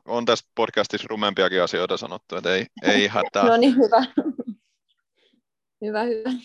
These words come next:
Speaker 2: Mut joo, et kannattaa kyllä tulla paikalle, että luvataan viihdyttävää fudista ja sit tiedätte, mistä Turussa kesällä puhutaan ja näin.
Speaker 1: Me ollaan perinteisesti lopeteltu aina semmoiseen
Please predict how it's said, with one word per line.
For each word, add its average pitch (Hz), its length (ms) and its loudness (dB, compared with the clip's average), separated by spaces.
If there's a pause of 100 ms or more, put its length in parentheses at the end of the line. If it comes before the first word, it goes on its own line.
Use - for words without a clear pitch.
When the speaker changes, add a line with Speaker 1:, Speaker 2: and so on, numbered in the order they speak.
(920)
Speaker 2:
Mut 220 180 -6
joo, 208 220 4 (100)
et 202 140 -2 (200)
kannattaa 233 440 0
kyllä 247 240 -2
tulla 220 380 -6
paikalle, 202 560 -4
että 208 180 -14
luvataan 202 380 -8
viihdyttävää 196 560 0
fudista 202 400 0
ja 202 120 4
sit 214 200 -10 (500)
tiedätte, 220 440 4
mistä 220 440 -4 (140)
Turussa 208 460 -4 (200)
kesällä 208 380 2
puhutaan 208 540 0
ja 113 120 0 (480)
näin. - 360 -4 (3000)
Speaker 1:
Me 143 60 0
ollaan 131 160 4
perinteisesti 135 720 4
lopeteltu 123 720 0
aina 113 180 -2
semmoiseen 113 540 -4